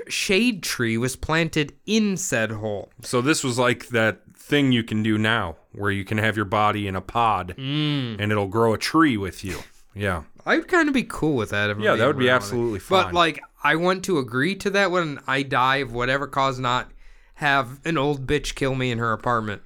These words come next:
Speaker 2: No, that's, uh, that would be
Speaker 1: <laughs>
Speaker 2: ideal
Speaker 1: Yeah.
Speaker 2: if you could, uh, sign up for that pre-death.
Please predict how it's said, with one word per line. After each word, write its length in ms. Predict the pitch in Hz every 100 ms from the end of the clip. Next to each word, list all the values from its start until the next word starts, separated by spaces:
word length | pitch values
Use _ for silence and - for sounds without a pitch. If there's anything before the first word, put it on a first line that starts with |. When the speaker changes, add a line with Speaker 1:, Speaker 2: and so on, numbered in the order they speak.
| - -
Speaker 2:
No, 160 | 170
that's, 320 | 151 170 - 185
uh, 240 | 156 120
that 160 | 117 151
would 120 | 165
be 120 | 143
Speaker 1:
<laughs> 80 | 123
Speaker 2:
ideal 300 | 110 110 92 - -
Speaker 1:
Yeah. 280 | 113 139 139
Speaker 2:
if 60 |
you 80 | 127
could, 320 | 127 117 101
uh, 220 | 101 95
sign 340 | 90 - 127 127
up 100 | 127
for 100 | 123
that 240 | 110 98
pre-death. 840 | - 175 208 196 127 92 - -